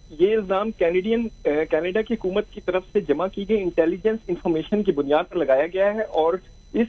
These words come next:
माह के शुरू में जो दिल्ली में जी twenty conference हुई थी, वहाँ पे Canadian वज़ीर आज़म ने, अ, भारतीय वज़ीर आज़म नरेंद्र मोदी के साथ ये मामला उठाया था।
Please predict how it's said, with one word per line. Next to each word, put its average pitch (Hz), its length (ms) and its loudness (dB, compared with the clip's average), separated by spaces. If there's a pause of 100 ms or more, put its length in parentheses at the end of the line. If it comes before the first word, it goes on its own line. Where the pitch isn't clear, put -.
माह 202 140 2
के 208 120 -10
शुरू 180 260 -2
में 208 160 0
जो 185 240 2
दिल्ली 156 300 -4
में 196 180 -2
जी 175 180 -4
twenty 170 300 -2
conference 175 460 0
हुई 190 100 -2
थी, 202 160 0
वहाँ 143 240 -2
पे 196 100 2
Canadian 160 420 0
वज़ीर 160 280 2
आज़म 147 240 0
ने, 175 220 0
अ, 196 80 -2 (460)
भारतीय 131 500 0
वज़ीर 175 260 4
आज़म 165 200 0
नरेंद्र 147 360 -4
मोदी 165 300 -4
के 175 80 -2
साथ 165 260 -2
ये 160 60 -2
मामला 147 400 -2 (460)
उठाया 139 360 0
था। 110 240 -8